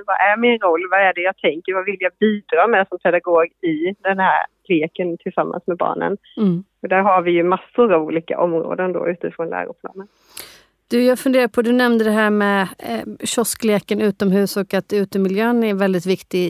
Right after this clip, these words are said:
Speaker 2: i, i det här, eh, sättet att förhålla sig, mm, till undervisning. Ehm, <clears throat> vilken typ av utemiljö och innemiljö är egentligen det som stöttar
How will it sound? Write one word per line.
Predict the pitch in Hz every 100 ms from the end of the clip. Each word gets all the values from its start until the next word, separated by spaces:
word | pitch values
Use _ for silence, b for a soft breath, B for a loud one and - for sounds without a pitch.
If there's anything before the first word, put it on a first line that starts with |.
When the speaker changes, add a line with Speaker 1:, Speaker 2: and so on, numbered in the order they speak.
| -
Speaker 2:
i, | 202 - 202
i |
det | 180
här, | 165 175 170
eh, | 170 - - 196 190 180
sättet | - 196 202 190
att | 175
förhålla | - 190 190 180
sig, | - 196 196 233 -
mm, | 208 208 196
till | - 202
undervisning. | 196 185 196 - 208 208 196 B B B B _ -
Ehm, | 254 214 196 196 208 -
<clears throat> | - 311 254 208 214 _ _ _ _ _ _ _ _
vilken | 226 247 233 254
typ | - 233 208 -
av | 208 202 185 _ _ _ _
utemiljö | 247 208 - 208 190 190 185 185 196
och | 208 202
innemiljö | 127 214 196 190 190 190 214
är | 226
egentligen | 202 185 180 - 180 180 -
det | 185 175
som | - 175
stöttar | 170 - 180 - - 185 180